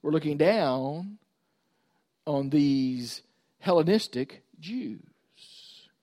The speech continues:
And so what they would do, while the food was gathered, they'd make sure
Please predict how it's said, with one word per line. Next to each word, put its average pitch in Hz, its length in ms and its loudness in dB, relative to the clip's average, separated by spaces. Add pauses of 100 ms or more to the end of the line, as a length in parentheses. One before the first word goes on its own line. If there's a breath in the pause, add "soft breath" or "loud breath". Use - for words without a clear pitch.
(300)
And 151 160 -2
so 151 280 4
what 151 180 0
they 143 160 2
would 135 140 -4
do, 156 180 2
while 151 160 2
the 139 160 2
food 156 220 -2
was 131 100 -8
gathered, 175 300 2
they'd 147 100 -2
make 151 160 -4
sure 151 340 -2